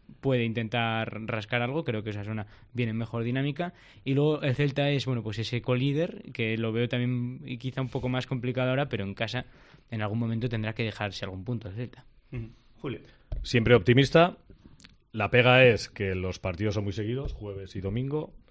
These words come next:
Speaker 3: Osasuna tiene la ventaja de que tiene un colchón de cuatro puntos, el Girona todo lo contrario,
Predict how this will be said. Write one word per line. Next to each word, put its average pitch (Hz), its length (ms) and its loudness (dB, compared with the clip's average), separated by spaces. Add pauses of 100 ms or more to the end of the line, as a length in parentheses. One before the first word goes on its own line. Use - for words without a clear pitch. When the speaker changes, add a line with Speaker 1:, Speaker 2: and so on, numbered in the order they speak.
(380)
Speaker 3:
Osasuna 101 420 -6
tiene 110 260 -4
la 104 80 0
ventaja 104 460 -2
de 85 100 -8
que 82 80 -10
tiene 90 160 -10
un 92 60 -8
colchón 87 460 -8 (440)
de 87 140 -14
cuatro 92 260 -8
puntos, 120 460 -6
el 85 80 -10
Girona 85 420 -12 (320)
todo 98 220 -2
lo 95 60 -2
contrario, 120 540 -2